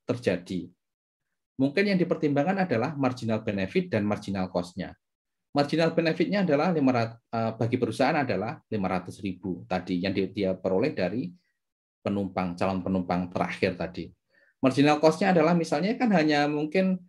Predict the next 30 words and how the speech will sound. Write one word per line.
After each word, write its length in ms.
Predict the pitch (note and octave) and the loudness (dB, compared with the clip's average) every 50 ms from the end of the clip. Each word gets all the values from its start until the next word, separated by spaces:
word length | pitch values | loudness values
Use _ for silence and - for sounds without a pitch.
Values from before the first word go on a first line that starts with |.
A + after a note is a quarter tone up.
| _ _ _ _ _ | _ _ _ _ _
biaya 320 | B2 A2+ A2+ A2 A2+ A2 | 2 6 6 6 6 6
roti 400 | A2+ A2+ A2 A2 - - C3 B2+ | 6 4 2 2 2 4 4 4
yang 160 | B2+ A#2+ B2 A#2+ | 4 4 0 -4
diberikan 480 | B2 - - - A2 - B2+ C3 B2+ | -6 -6 -6 -8 -4 -2 -2 -2 2
ke 160 | A#2 A2 G#2+ - - _ _ _ _ _ _ _ _ _ _ _ | 2 2 2 0 -4 _ _ _ _ _ _ _ _ _ _ _
orang 320 | - A2+ A2 G#2 G#2+ - A2+ | 4 4 4 4 2 2 0
ini 480 | A2 G#2 A#2 B2+ C3 C3+ C3+ - - | 2 4 6 6 6 6 4 -2 -8
di 160 | - A2+ A#2 | -4 -2 0
atas 240 | - G2+ G2 A2 A2 | 0 2 2 0 -2
pesawat 640 | - - G#2 - A2 B2+ D3 C#3 C3 A#2+ - - - | -2 -6 -2 2 4 6 6 6 6 4 2 -4 -8
gitu 160 | - F#2 F2 | -6 -4 -4
ya. 240 | E2 E2+ F2 A2 B2 - B2 | -2 -2 -4 -6 -6 0 2
Ya 80 | B2 | 6
mungkin 400 | B2 C3 C3 C3 C3 F#3+ G3 G3+ - - _ _ _ _ - | 8 8 8 8 6 4 4 4 0 -6 _ _ _ _ 2
marginal 440 | C3+ B2+ B2+ B2 A#2 A2+ A2 - | 2 4 4 4 2 2 0 2
cost-nya 400 | - F#3+ F#3 - B2+ G#2 G2 G2+ - | 0 0 0 0 -2 -4 -2 -4 -2
tidak 280 | - A#2 A#2 B2+ - - | -2 0 0 2 -2 -2
sebesar 320 | - - G#2+ - D3+ D3+ | -2 -4 0 2 4 4
lima 200 | C#3+ C3 G#2+ G#2 | 6 6 4 6
ratus 320 | F#2 F#2 F2+ G2+ F#2+ - - | 4 4 2 0 -4 -2 -2
ribu. 400 | G2 F2+ F2 - F2+ E2 - - _ _ _ _ _ _ - - _ _ _ - | -2 -2 -2 -4 -8 -8 -8 -12 _ _ _ _ _ _ -20 -20 _ _ _ 0
Jadi 160 | A#2 D3 D#3+ | 2 2 6
kalau 280 | - F3 F3+ G3 F#3+ | 8 8 8 8 8
berpikir 440 | F#3+ D#3+ D3 D3+ - D#3 D#3 E3+ F3 | 8 6 6 6 6 2 4 4 4
tentang 320 | F3 E3+ E3 E3 D#3 D#3 E3 | 4 2 0 0 0 0 2
margin, 400 | F#3 G#3 A3+ - - B2+ B2+ C#3 | 0 0 -2 0 0 2 4 4
maka 480 | C3+ - A#2 - - C3+ D#3+ G3+ - - | 4 2 0 -2 -2 -2 -2 -2 -2 -2
orang 240 | C3 A2+ A2+ G2+ - G#2 | 0 0 0 0 0 -2
ini 240 | G2+ A2+ D3 F3 | -2 0 0 0
juga 560 | F3 F3 - - - - A2 B2+ D#3 F3 F3 | -2 -2 -6 -6 -2 -2 0 0 0 -2 -6